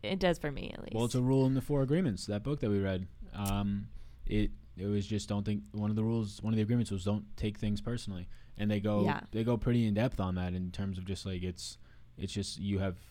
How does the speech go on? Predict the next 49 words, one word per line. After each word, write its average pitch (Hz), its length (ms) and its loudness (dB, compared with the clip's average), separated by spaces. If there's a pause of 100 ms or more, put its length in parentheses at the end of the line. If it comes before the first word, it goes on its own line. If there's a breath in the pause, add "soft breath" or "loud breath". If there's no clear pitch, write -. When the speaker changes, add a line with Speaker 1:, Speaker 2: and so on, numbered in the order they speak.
(200)
Speaker 2:
no 107 180 0
idea, 101 220 2
like, 95 120 -2
the 98 80 -2
whole 98 120 0
backgrounds 101 480 0
of 95 80 -2
other 95 180 0
people 95 380 -2
and, 90 80 -2
like, 90 160 -6 (100)
everything 101 400 -2
that's 95 180 -2
leading 98 220 -2
up 95 140 -4
to 104 80 -2
that 92 100 -2
moment 95 320 -2
that 90 160 -4
you're 95 140 -2
with 92 160 -2
them, 101 320 -2
whether 92 180 -2
it's, 92 140 -4
like, 90 180 -4
years 101 440 0
of 98 180 -2
something 101 400 -2
and 90 160 -4 (200 loud breath)
you 110 120 0
triggered 101 320 0
them 101 180 0
by 98 240 0
wearing 95 320 -2
a 92 60 -6
shirt 98 360 -4
or 90 200 -4 (220 soft breath)
cutting 101 200 2
them 98 120 0
off 98 220 -2
and 95 120 -6
somebody 98 200 -2
cut 104 160 -4
them 98 140 -2
off 95 140 -2
in 104 60 -4
the 92 60 -2
past 98 440 -2
and 185 80 -4